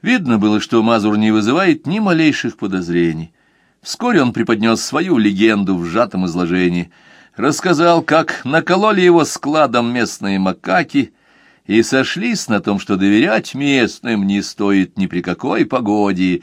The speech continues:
мать их гребаную. Простые были ребятки, как сибирский валенок. Поначалу Мазур чувствовал себя как рыба в воде, но потом у него возникло некоторое внутреннее неудобство.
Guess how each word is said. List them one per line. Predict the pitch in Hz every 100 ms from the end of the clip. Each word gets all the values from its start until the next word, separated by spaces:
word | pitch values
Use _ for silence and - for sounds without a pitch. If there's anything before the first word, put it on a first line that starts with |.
| - -
мать | 110 104 95 98
их | 95 87 - -
гребаную. | 101 101 92 90 90 90 90 _ _ _ _ _ _ _ _ _
Простые | - 101 - - 240 269 247
были | 202 208 196
ребятки, | 175 160 156 - - _ _ _ _ _ _
как | 107 104
сибирский | - 113 147 143 - 110
валенок. | 98 95 90 90 87 - _ _ _ _ _ _
Поначалу | 113 120 120 127 117 117
Мазур | 120 110 110
чувствовал | - 120 - 113
себя | 113 110
как | 110 104
рыба | 107 170 170
в | 101
воде, | 92 87 90 87 _ _ _ _ _
но | 90 107 123
потом | 127 139 - 170 170 156
у |
него | 147 143 147
возникло | 143 135 123 139 - 123
некоторое | 123 131 - 113 110
внутреннее | 110 117 101 110 107 107
неудобство. | 110 107 104 90 - 98